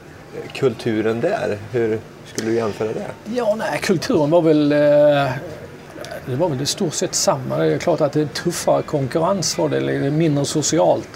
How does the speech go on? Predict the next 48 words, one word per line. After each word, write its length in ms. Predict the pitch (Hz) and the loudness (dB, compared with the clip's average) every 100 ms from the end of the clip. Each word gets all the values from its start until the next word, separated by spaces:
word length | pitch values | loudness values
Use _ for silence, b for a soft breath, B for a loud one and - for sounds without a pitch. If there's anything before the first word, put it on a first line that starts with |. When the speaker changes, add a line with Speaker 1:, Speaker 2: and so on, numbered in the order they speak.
| - B B B - | -18 B B B -2
Speaker 2:
Det 60 | |
var 100 | 139 | 0
det 60 | 131 | 4
verkligen 460 | 135 151 - 135 175 | 4 4 4 0 2
att, 480 | 180 170 156 - | 4 6 4 2
att 460 | 156 156 151 143 139 | 2 4 4 2 0
se 100 | 139 | -2
till 220 | 131 139 | 0 2
att, 200 | 127 123 | 2 0
att 220 | 127 135 - | -4 -4 -2
göra 300 | 139 139 123 | 0 0 0
sitt, 400 | 135 123 - - | -2 -4 -8 -8
eh, 60 | 131 | -4
sitt 280 | 123 131 113 | -4 -4 -4
bästa, 320 | 131 - - | -4 -2 -4
eh, 640 | 127 - - - 131 - 64 64 | -8 -10 -18 -14 -10 -8 -6 -6
och, 720 | 64 67 65 65 65 65 64 | -6 -6 -8 -10 -10 -8 -6
och 60 | 64 64 123 | -6 -6 -8
klara 240 | - 135 127 | -2 0 2
av 180 | 135 127 | 2 0
den 160 | 127 123 | -2 -2
biten. 320 | 131 120 120 | -2 -4 -8
För 320 | - 131 139 | -8 -6 -4
hamnar 360 | 139 131 127 127 | -4 -4 -4 -4
man, 220 | 143 165 | -4 -4
eh, 380 | 170 165 160 156 - B B B B B - | -2 -2 -2 -2 -6 B B B B B 0
utanför 720 | 156 147 143 123 - 147 113 | 2 4 2 0 0 0 0
så, 180 | 113 147 160 | -2 -2 0
eh, 420 | 180 160 160 156 156 - - 160 143 | 0 0 0 -2 -4 -6 -8 -10 -8
då 80 | 143 | -6
såg 200 | - 143 | -2 -2
man 120 | 131 | -2
på 80 | 139 | -2
de 140 | 135 | -2
andra 200 | 151 131 | -2 -2
att 100 | - | -6
det, 120 | 156 | -6
det, 340 | 135 139 147 143 | -4 -2 -2 -2
det 60 | 135 | -2
var 100 | 143 | -2
tufft. 280 | 139 135 - | -2 -4 -4
Det 80 | 135 | -4
var 80 | 139 | -2
inget, 260 | 139 131 | -2 -2
inget 220 | 139 143 | -2 -2
som 100 | 110 127 | -4 -6
var 60 | |
kul. 260 | 123 131 | -4 -2